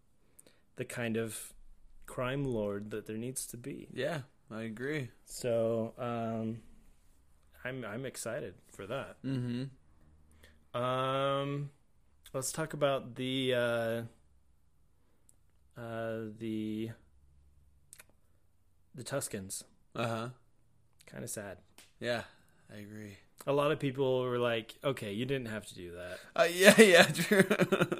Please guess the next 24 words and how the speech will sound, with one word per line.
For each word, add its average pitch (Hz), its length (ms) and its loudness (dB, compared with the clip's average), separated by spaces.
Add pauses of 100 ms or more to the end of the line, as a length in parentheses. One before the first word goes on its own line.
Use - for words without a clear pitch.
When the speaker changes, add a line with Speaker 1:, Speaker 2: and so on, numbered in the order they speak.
(920)
Speaker 1:
You 156 100 4
know, 156 160 4
and 156 180 4
I 165 100 8
agree. 123 500 2
<clears throat> 120 60 0 (600)
You 143 140 -4
know, 135 300 2
like, 123 440 -4 (840)
it's 151 200 0
sad 113 480 0
and 123 120 -6
it 117 100 -10
sucks. - 640 -6
Speaker 2:
Yeah. 127 300 6
Speaker 1:
And 117 120 0
that 131 320 -4
wasn't 123 500 -6 (140)
fun 110 440 -8
'cause 120 200 -8
we 139 120 0
had 131 100 -2
just, 143 240 -2
like, 139 320 2